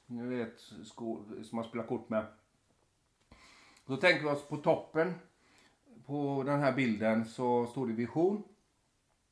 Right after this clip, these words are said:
Och mitt emot så står det mod. Inte mod och mörda, utan courage på engelska.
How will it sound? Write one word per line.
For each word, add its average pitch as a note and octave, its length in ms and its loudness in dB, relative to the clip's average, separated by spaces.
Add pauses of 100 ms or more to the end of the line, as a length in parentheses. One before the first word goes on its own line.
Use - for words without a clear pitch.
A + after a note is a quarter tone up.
(460)
Och B2 300 -2 (160)
mitt C#3 280 -6
emot C3+ 500 -2 (340)
så B2+ 80 -10
står A#2+ 240 -4
det A2+ 300 0 (380)
mod. A#2 600 2 (760)
Inte C#3 280 -4
mod D3+ 340 2
och B2 80 4
mörda, B2 480 4 (180)
utan A2+ 440 -2 (540)
courage C3+ 500 4
på B2+ 100 -6
engelska. G#2 480 -10